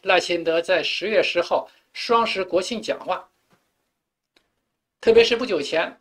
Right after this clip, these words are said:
赖清德还提出中共北京国庆七十五周年，而台湾中华民国已经是国庆一百一十三周年，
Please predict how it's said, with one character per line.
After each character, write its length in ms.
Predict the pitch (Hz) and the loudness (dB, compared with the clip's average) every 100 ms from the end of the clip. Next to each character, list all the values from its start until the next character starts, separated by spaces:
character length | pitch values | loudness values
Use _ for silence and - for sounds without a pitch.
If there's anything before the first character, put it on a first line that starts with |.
| - | -16
赖 220 | 180 208 160 | 0 2 2
清 180 | 190 | -2
德 140 | 180 165 | 0 0
还 120 | 165 | 0
提 180 | 165 165 | -4 -8
出 360 | 185 180 180 _ _ _ _ _ - | -8 -8 -10 _ _ _ _ _ 2
中 240 | 254 269 | 4 6
共 180 | 262 220 - | 6 2 0
北 240 | 135 185 | -2 -2
京 320 | - 254 269 | 0 0 0
国 180 | - 196 | 2 2
庆 300 | - 240 165 | 2 -4 -6
七 240 | - 262 | -4 -2
十 100 | 247 | 0
五 140 | 185 131 | -2 -4
周 180 | 190 196 | -4 -2
年， 180 | 147 143 - | -2 -2 -2
而 180 | 156 170 | -4 -2
台 200 | - 165 | -2 0
湾 220 | 175 175 | 0 -2
中 260 | 214 220 214 | -6 -6 -2
华 200 | 160 156 | -2 -2
民 260 | 147 214 | -4 -6
国 180 | 220 175 | -2 -2
已 80 | - | -2
经 160 | 190 | -8
是 160 | 185 180 | -8 -10
国 220 | 180 160 | -4 -4
庆 240 | 202 - 170 | -4 -6 -8
一 140 | 214 | -6
百 180 | - 120 | -4 -4
一 100 | 180 | -6
十 140 | - | -10
三 260 | 165 233 247 | -2 0 2
周 160 | 220 | 0
年， 240 | 147 113 | -2 -4